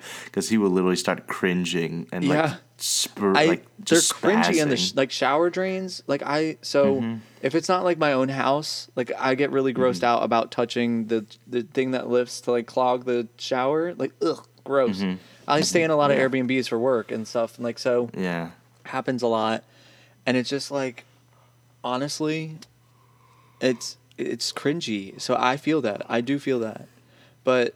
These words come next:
Speaker 1: Yeah, it's,
Speaker 2: yeah.
Speaker 1: it's pretty bad. <laughs>
Speaker 2: My irrational fear, y'all.
Speaker 1: Um,
Speaker 2: Drains at the <laughs> bottom of a pool.
Speaker 1: But
Speaker 2: What would you
Speaker 1: yeah,
Speaker 2: call
Speaker 1: so,
Speaker 2: those?
Speaker 1: like
Speaker 2: Are those drain? They're, like, back, back wa-,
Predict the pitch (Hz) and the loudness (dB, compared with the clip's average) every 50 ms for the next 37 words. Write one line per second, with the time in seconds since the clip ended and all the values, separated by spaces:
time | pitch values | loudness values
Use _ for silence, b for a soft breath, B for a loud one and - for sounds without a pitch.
0 | _ - - - - - - - - - 98 87 - - - - - 120 117 110 | _ -10 -8 -8 -8 -8 -12 -10 -4 -4 -4 -4 -4 -8 -12 -8 -4 -4 -2 -2
1 | - - - - - - - - - 55 - - - _ - - 127 127 131 147 | -4 -4 -6 -8 -8 -6 -6 -6 -6 -6 -8 -10 -14 _ -10 -4 -2 0 0 2
2 | 143 135 135 135 139 - 156 143 143 139 - 143 143 139 123 110 110 107 113 117 | 2 2 2 0 0 -2 -2 -2 -2 -2 -4 -4 -2 0 0 0 0 0 -2 -6
3 | 123 135 _ _ _ _ _ _ _ _ _ _ _ _ _ _ _ _ _ _ | -8 -10 _ _ _ _ _ _ _ _ _ _ _ _ _ _ _ _ _ _
4 | _ _ _ _ _ _ _ - - 101 95 92 87 85 85 85 87 - _ _ | _ _ _ _ _ _ _ -12 -10 -8 -6 -6 -6 -6 -8 -10 -12 -16 _ _
5 | _ _ _ - 123 110 - 135 131 131 139 131 127 - - 123 - 147 120 110 | _ _ _ -16 -12 -4 0 2 2 2 2 0 -2 -2 -4 -2 -2 -2 -4 0
6 | - 208 190 151 233 208 165 214 202 147 - 180 165 139 - - - - _ _ | 2 2 4 6 4 4 6 6 4 4 6 4 4 4 2 -2 -10 -10 _ _
7 | _ _ _ _ _ _ _ _ _ - - - - - - - - - _ B | _ _ _ _ _ _ _ _ _ -14 -14 -14 -12 -14 -20 -20 -20 -20 _ B
8 | B B B B B B B B B B - 110 98 - - 139 160 226 269 220 | B B B B B B B B B B -2 -2 -2 -2 2 2 4 4 6 4
9 | 233 208 214 131 135 131 147 165 160 127 107 104 117 120 151 156 139 - - 120 | 2 2 4 4 4 4 4 4 4 4 4 4 2 2 2 0 0 -2 -2 0
10 | 117 120 - - 139 165 175 165 123 - - 120 127 143 156 - _ - - - | 0 0 -2 -2 0 2 0 0 -2 0 2 2 2 2 0 -6 _ -20 -20 -20
11 | - - - - 127 139 147 - - 131 123 117 110 113 - - | -20 -10 -4 0 0 0 0 -4 -10 -8 -4 -2 0 0 0 -2